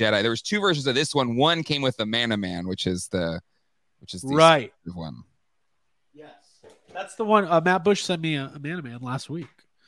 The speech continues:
Speaker 2: Uh, it was very, a very kind gift from him,
Speaker 1: Oh, man, do you
Speaker 2: so.
Speaker 1: have, somebody was selling a, a yak face on Facebook and I, it, locally, and I, I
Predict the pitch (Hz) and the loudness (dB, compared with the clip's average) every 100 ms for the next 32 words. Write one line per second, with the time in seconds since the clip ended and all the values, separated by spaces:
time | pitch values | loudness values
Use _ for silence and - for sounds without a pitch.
0 | _ - _ _ 127 110 110 113 117 113 | _ -20 _ _ -12 -8 -8 -8 -12 -14
1 | 120 120 127 123 120 - 123 127 123 - | -14 -10 -8 -6 -8 -10 -8 -6 -6 -8
2 | 135 127 117 120 120 - - - _ _ | -10 -10 -10 -10 -12 -12 -20 -20 _ _
3 | - 113 98 113 110 147 165 233 247 - | -18 -14 -8 -4 -2 -2 0 0 0 -4
4 | - 190 208 233 202 165 156 - 147 151 | -2 0 2 2 2 0 0 2 2 2
5 | 139 110 104 87 98 104 107 113 - 101 | 2 2 4 4 4 4 2 0 0 -2
6 | 98 - 95 95 101 98 - 95 85 - | 0 0 -2 -2 -2 -2 -2 -2 -4 -6
7 | - 98 95 98 87 - 87 92 104 110 | -4 -4 -2 -2 -2 -2 -6 -4 0 2
8 | 110 92 85 82 85 87 - 95 | 2 -2 -4 -4 -4 -4 -2 -4